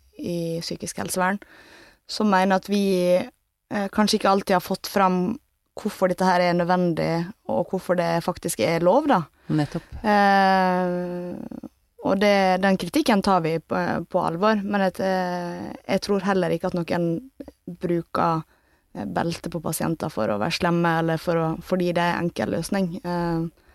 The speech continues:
Speaker 1: jeg tror det er viktig å ha med seg det perspektivet på hvor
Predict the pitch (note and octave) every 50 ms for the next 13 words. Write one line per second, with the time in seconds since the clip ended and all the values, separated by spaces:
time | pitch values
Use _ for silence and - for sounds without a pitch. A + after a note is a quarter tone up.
0 | _ - - - - _ _ _ _ - - _ _ _ _ - - - - F#3
1 | - G#3 G3+ F#3+ F#3 F3+ F#3 - - - G3 F3+ F3+ F3 F3 F#3 F#3 - E3 F3
2 | F3+ F3 E3+ D#3+ - E3+ - - F3 E3+ - F#3+ F3+ F3 E3+ E3+ E3 D#3+ D#3+ D#3+
3 | D#3+ D#3+ D#3+ D#3 D#3 - - - - F#3+ - - F#3 - - G#3